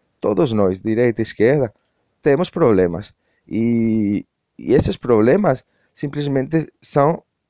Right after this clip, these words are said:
praticamente os mesmos para todos, que é, hum, ir pra frente,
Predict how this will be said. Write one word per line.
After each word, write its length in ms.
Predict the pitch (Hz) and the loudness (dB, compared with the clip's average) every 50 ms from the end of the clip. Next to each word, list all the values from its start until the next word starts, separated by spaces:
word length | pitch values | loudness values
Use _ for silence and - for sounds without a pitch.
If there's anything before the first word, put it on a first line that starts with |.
| _ _ _ _ | _ _ _ _
praticamente 460 | 135 147 147 - 160 165 160 165 214 | -4 -2 -2 0 0 0 2 2 2
os 100 | 208 160 | 0 2
mesmos 400 | 117 110 117 131 165 160 135 110 | 2 2 2 2 2 2 0 0
para 200 | - - 101 95 | 0 0 0 0
todos, 360 | 82 - 87 80 - - - _ _ _ _ _ _ _ | 0 -4 -6 -6 -6 -10 -16 _ _ _ _ _ _ _
que 120 | - 254 214 | -2 2 4
é, 280 | 143 120 107 113 120 - _ _ _ _ _ _ _ _ _ _ _ _ | 6 6 4 2 0 -6 _ _ _ _ _ _ _ _ _ _ _ _
hum, 360 | 101 95 160 147 135 110 - - | -6 -4 -4 -4 -4 -6 -4 -2
ir 120 | - 139 | -4 -2
pra 180 | - - - 95 | 0 0 0 2
frente, 540 | - - 127 135 131 127 120 - 139 143 | 2 2 2 2 2 0 0 -4 -6 -6